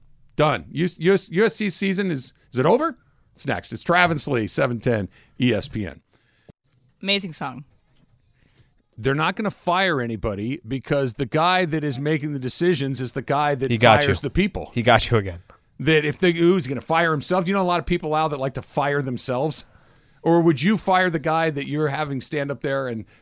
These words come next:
Speaker 1: make the decisions and pretend they're his? Would you
Speaker 3: But
Speaker 1: do that?
Speaker 3: he told you yesterday.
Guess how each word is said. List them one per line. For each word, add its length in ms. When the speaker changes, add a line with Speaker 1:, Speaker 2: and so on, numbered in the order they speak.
Speaker 1:
make 240
the 80
decisions 500
and 80
pretend 340
they're 120
his? 320
Would 120
you 80
Speaker 3:
But 80
Speaker 1:
do 60
that? 260
Speaker 3:
he 180
told 500
you 140
yesterday. 1120